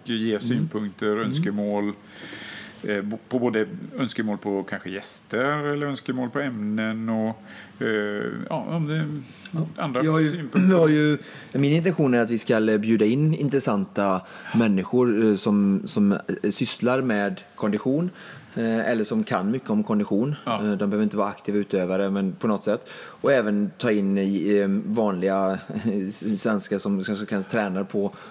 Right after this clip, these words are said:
Speaker 2: på en normal nivå och, och lyssna. För att, ehm, <clears throat> det är alltid roligt att höra från andra människor och inte bara lyssna på oss.
Speaker 1: Precis.
Speaker 2: Eh, och, och en del rikar oss med kunskap från, från olika håll och olika synvinklar. Så kom även gärna förslag på, på önskade,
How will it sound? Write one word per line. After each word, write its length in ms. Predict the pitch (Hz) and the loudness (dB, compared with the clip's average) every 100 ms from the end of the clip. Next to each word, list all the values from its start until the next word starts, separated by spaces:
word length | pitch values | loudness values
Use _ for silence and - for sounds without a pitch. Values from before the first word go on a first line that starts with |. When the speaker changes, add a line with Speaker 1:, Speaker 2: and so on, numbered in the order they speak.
| - | -8
Speaker 2:
på 80 | - | 0
en 60 | 107 | 2
normal 380 | 107 101 92 | 4 4 2
nivå 340 | 95 95 101 104 113 | 0 2 2 0 -4
och, 260 | 107 104 98 | -4 -2 2
och 80 | |
lyssna. 480 | 107 104 - 95 123 156 | 0 0 -4 -4 -4 -10
För 160 | - 110 | -4 -2
att, 260 | 95 - | -2 -2
ehm, 360 | 98 95 95 90 - 180 - | -2 0 0 -2 -2 -4 -2
<clears throat> 280 | - - | -6 -10
det 200 | 110 117 | -2 0
är 40 | 113 | 2
alltid 240 | 113 - | 0 -2
roligt 240 | 107 98 101 | -2 0 -2
att 80 | |
höra 220 | 101 92 92 | -2 -2 -4
från 180 | 98 | -4
andra 200 | 95 92 | -2 -2
människor 400 | 95 90 85 - | -2 -2 -4 -2
och 60 | 98 | -2
inte 160 | 92 92 | -2 -4
bara 240 | 92 92 - - - - - | -4 -4 -8 -18 -14 -8 -6
lyssna 300 | 101 - 110 - 98 | -4 -4 -6 -4 -6
på 160 | 104 104 | -2 0
oss. 280 | 123 - - - | 0 -6 -12 -8
Speaker 1:
Precis. 280 | 117 - 107 | -8 -4 -4
Speaker 2:
Eh, 200 | 104 101 95 | -2 -4 -2
och, 320 | 101 98 101 | -2 0 0
och 120 | 101 | 0
en 100 | 92 | 0
del 240 | 104 104 104 | 0 0 0
rikar 480 | 104 95 - 104 98 | 0 -2 -2 -2 0
oss 280 | 104 - - | -2 -4 -2
med 140 | 104 | -2
kunskap 500 | - 104 - 101 98 | 0 -2 -2 -6 -4
från, 160 | 107 98 | -6 -4
från 120 | 107 | -2
olika 240 | 98 95 | -2 -2
håll 180 | 95 95 | -2 0
och 60 | 95 | -2
olika 220 | 92 92 | -4 -6
synvinklar. 560 | - 98 92 92 101 107 - - - | -2 -2 -2 -4 -6 -8 -14 -20 -14
Så 140 | - 110 | -8 -2
kom 200 | 117 120 | 0 2
även 200 | 117 113 | 2 2
gärna 200 | 113 104 | 2 0
förslag 400 | 104 - 98 - | -2 -2 -2 0
på, 200 | 104 92 | -2 -2
på 180 | - | -2
önskade, 640 | 104 98 - 95 95 90 | -2 -2 -4 -2 0 0